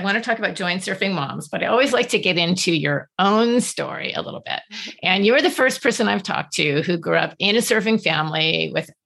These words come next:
Speaker 1: I think you said, a bunch of brothers.
Speaker 2: Mm-hmm.
Speaker 1: And w-, so what was that like for you?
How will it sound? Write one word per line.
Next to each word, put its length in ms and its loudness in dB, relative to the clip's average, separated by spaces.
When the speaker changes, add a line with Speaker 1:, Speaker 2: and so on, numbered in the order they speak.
Speaker 1:
I 80 -4
think 160 -2
you 60 0
said, 140 0
a 60 0
bunch 200 0
of 80 2
brothers. 640 0
Speaker 2:
Mm-hmm. 80 -6
Speaker 1:
And 500 4
w-, 260 -4
so 140 2
what 140 4
was 200 2
that 200 0
like 360 -2
for 180 -8
you? 540 -6